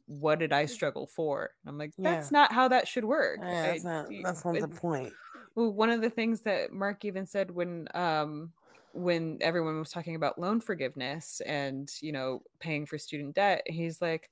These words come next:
Speaker 1: "I paid off all my student loans. I made it to, I think he was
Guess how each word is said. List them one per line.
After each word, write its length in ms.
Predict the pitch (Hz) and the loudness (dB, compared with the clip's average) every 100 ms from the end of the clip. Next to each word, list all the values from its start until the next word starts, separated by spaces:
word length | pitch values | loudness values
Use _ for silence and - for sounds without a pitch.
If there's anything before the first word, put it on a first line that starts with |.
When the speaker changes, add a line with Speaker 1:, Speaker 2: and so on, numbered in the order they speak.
| - - - _ | -20 -20 -20 _
Speaker 1:
"I 120 | 208 | 2
paid 300 | 277 220 233 208 | 2 4 4 4
off 200 | 180 175 | 2 2
all 120 | 165 | 2
my 140 | 151 | 0
student 320 | 156 160 160 - | -2 -6 -6 -4
loans. 440 | 160 127 139 - _ _ _ _ | -4 -4 -6 -12 _ _ _ _
I 140 | 185 220 | 4 6
made 200 | 208 190 | 6 2
it 140 | 180 | 0
to, 240 | 180 160 139 | 0 -2 -4
I 80 | |
think 120 | 139 196 | -4 -4
he 60 | |
was 520 | 180 156 147 - - | -2 -2 -4 -10 -12